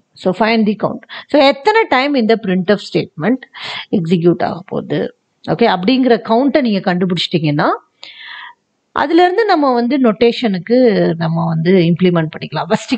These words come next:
கேஸ்ல எப்படி நம்ம ரெப்ரசன்ட் பண்ணோம், பெஸ்ட் கேஸ்ல எப்படி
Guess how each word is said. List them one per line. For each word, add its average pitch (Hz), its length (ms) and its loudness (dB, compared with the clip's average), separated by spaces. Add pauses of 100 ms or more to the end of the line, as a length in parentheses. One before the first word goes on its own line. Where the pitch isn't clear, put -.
கேஸ்ல 190 340 0 (380)
எப்படி 170 200 0 (120)
நம்ம 160 220 0
ரெப்ரசன்ட் 165 440 -8
பண்ணோம், 175 280 -8 (580)
பெஸ்ட் 214 220 0 (100)
கேஸ்ல 185 320 0
எப்படி 175 160 2